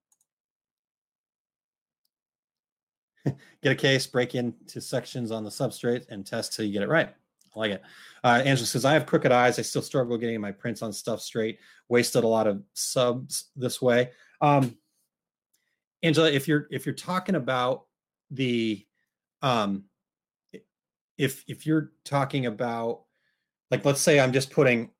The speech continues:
a, a logo into the center of something, and so I'm not doing a full bleed, then, um, then yes, that can be a little bit of a challenge.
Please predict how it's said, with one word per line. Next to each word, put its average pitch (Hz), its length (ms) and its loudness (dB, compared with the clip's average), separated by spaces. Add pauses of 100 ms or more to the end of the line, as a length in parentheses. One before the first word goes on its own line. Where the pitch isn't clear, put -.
a, 135 240 -8
a 120 80 -2
logo 117 540 2
into 117 380 -8
the 98 100 -6
center 135 600 -6 (240)
of 131 160 -4
something, 160 500 -2 (640)
and 123 100 -4
so 127 160 2
I'm 110 100 2
not 117 180 -2
doing 123 200 -2
a 123 60 -2
full 139 240 -2
bleed, 147 460 2 (320)
then, 113 600 0 (640)
um, 107 460 0 (1040)
then 135 180 2
yes, 117 320 0
that 120 180 0
can 123 120 -2
be 120 80 0
a 117 60 4
little 120 140 2
bit 120 100 0
of 107 60 -8
a 107 40 -6
challenge. 110 640 -2